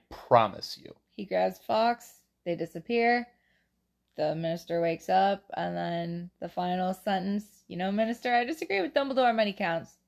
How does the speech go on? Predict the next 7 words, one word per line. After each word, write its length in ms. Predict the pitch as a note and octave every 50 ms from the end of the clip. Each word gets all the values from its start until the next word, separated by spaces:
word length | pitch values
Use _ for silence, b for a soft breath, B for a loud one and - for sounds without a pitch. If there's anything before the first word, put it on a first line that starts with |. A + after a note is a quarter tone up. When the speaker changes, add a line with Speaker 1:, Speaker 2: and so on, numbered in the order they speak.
| _ _ -
Speaker 2:
but 80 | E3
you 80 | - - _
cannot 500 | - - - G3 G3+ A3 A#3 B3 B3 B3
deny 400 | - C4 A#3 G#3 G3 F#3 F#3+ F#3+ F#3 -
he's 220 | - - F3 _ _ -
got 240 | D#3 D#3 - - _ _ _ _
style." 480 | - - - - - - - - -